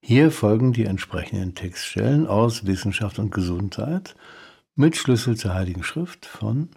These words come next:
Mary Baker Eddy. Die Substanz aller Hingabe ist die Widerspiegelung und Demonstration der göttlichen Liebe,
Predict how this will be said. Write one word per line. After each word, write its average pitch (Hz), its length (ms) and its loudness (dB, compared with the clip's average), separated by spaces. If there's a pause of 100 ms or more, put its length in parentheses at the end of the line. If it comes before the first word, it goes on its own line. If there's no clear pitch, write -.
(240)
Mary 90 360 -4
Baker 110 380 -6
Eddy. - 240 -14 (3250)
Die 120 80 4
Substanz 147 800 4
aller 151 260 4
Hingabe 90 760 2 (1400)
ist - 320 0
die 87 240 -2
Widerspiegelung 139 960 4
und 151 540 2
Demonstration 104 1040 0
der 82 160 -4
göttlichen 85 540 -4
Liebe, 90 500 -2